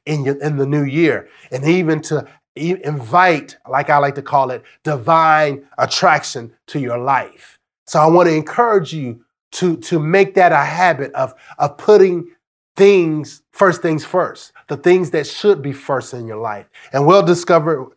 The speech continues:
or talk about those things in the begin-, in a, in a minute. I want to start out with something that I learned from Joel Osteen, uh, actually Joel Osteen's father, John Osteen.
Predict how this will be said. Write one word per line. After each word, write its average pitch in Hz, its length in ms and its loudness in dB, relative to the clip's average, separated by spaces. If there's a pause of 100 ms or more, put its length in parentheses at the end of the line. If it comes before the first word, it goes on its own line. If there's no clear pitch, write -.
(120)
or 123 60 -8
talk 160 300 2
about 143 200 4
those 139 240 -4
things 127 400 -10
in 127 180 -16
the 117 80 -14
begin-, 123 420 -14
in 123 160 -14
a, 117 160 -14
in 120 100 -10
a 117 40 -10
minute. 117 460 -8 (240)
I 139 80 4
want 147 200 4
to 139 40 -2
start 147 300 2
out 143 160 2
with 139 100 -10
something 147 360 -8
that 131 100 -6
I 135 100 -2
learned 139 360 -4
from 117 240 -12
Joel 135 300 -2 (140)
Osteen, 139 440 -10 (260)
uh, 117 140 -6
actually 131 360 -2
Joel 135 360 0
Osteen's 123 280 -10
father, 135 500 0 (220)
John 160 340 4
Osteen. 123 600 -6